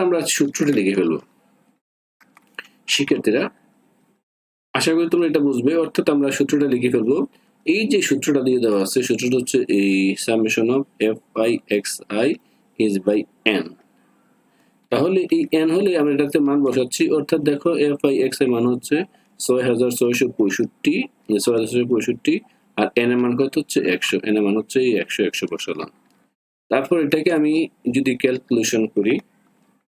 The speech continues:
তাহলে মানটা হয়, অর্থাৎ ভাগ করলে এটা হচ্ছে ছেষট্টি দশমিক পঁয়ষট্টি। এটা হবে উত্তর, অর্থাৎ আমার নির্ণয় মাসিক গড় মজুরি এত টাকা।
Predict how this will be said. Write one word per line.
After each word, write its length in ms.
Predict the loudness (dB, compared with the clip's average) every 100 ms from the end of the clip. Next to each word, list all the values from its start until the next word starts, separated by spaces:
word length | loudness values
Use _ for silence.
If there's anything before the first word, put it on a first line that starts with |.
| _ _ _ _ _ _ _ _ _
তাহলে 200 | 0 2 2
মানটা 240 | 0 0 0
হয়, 120 | 0 0
অর্থাৎ 180 | 0 -2 -2 -2
ভাগ 100 | -4 0
করলে 180 | 0 2
এটা 100 | 2 0
হচ্ছে 200 | 0 -2 0
ছেষট্টি 340 | -2 -2 -4 -2
দশমিক 400 | -2 0 0 0 -4 _ _ _
পঁয়ষট্টি। 460 | -4 -2 -6 -12 -18 -20 _ _ _ _ _ _ _ -4
এটা 140 | 0 2
হবে 180 | 2 0 -2 -2 -6
উত্তর, 280 | -2 -2 -2 -4 _ _ -2
অর্থাৎ 320 | -2 -2 -2 -2 -2
আমার 240 | 0 0 0 0
নির্ণয় 360 | 0 0 0 0
মাসিক 220 | 0 -2 0
গড় 140 | 0 0
মজুরি 300 | -2 0 0 0
এত 80 | -4 -6
টাকা। 200 | -8 -10